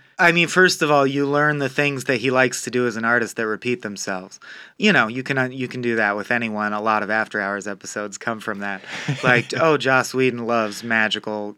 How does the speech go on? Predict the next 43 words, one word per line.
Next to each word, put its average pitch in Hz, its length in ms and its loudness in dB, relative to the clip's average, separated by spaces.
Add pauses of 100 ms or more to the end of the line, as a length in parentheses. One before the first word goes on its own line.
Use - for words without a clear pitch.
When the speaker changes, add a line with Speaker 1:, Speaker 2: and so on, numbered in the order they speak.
(200)
Speaker 1:
chaotic, 107 560 0
neutral 110 520 -6
girls 98 600 -4
like 98 300 -4
River 101 240 -4
Tam, 110 480 -2 (260)
Speaker 2:
Yeah. 117 140 4
Speaker 1:
and 117 140 0
there's 113 180 0
gonna 117 160 -4
be 104 140 -4
one 104 180 -2
in 104 80 -4
every 101 240 -4
story 123 340 -2
he 117 60 -4
tells. 113 340 -2
What 110 120 -2
does 101 120 -6
that 104 140 -2
mean? 135 460 -6 (340)
You 113 120 -8
can 117 120 -8
make 110 220 -2
up 107 100 -4
a 107 60 -4
bunch 101 200 -4
of - 60 -16
conspiracy 123 600 0
theories 113 320 -2
about 107 260 2
it. 110 100 -4 (300)
And 165 100 6
I 185 80 6
think 196 160 4
we've 180 160 6
uncovered 151 400 4
some 139 220 2
of 131 40 -2
the 127 100 2
things 120 240 -4
Vonnegut 131 420 4
does, 113 320 2